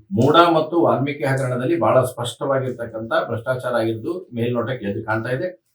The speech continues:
ಇವತ್ತು ಎಲ್ಲಾ ಸಮಸ್ಯೆಗಳನ್ನ ನಾವು ನೋಡಿದ್ರೆ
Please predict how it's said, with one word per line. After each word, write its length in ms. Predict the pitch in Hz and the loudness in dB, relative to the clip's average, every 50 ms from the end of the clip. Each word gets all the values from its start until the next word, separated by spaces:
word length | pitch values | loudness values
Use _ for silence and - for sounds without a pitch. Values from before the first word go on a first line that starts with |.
| _ _ _ _ - | _ _ _ _ -6
ಇವತ್ತು 560 | 117 117 113 113 123 123 123 123 120 120 120 117 | -4 -2 0 0 2 2 2 2 0 0 2 2
ಎಲ್ಲಾ 500 | 104 104 110 117 135 143 143 143 135 - | 2 4 4 6 8 8 8 6 6 4
ಸಮಸ್ಯೆಗಳನ್ನ 460 | 131 127 120 123 - - 120 120 113 | 2 0 -4 -4 -8 -10 -8 -6 -6
ನಾವು 120 | 110 107 | -4 -4
ನೋಡಿದ್ರೆ 280 | 107 107 107 180 180 | -4 -4 -4 -4 -4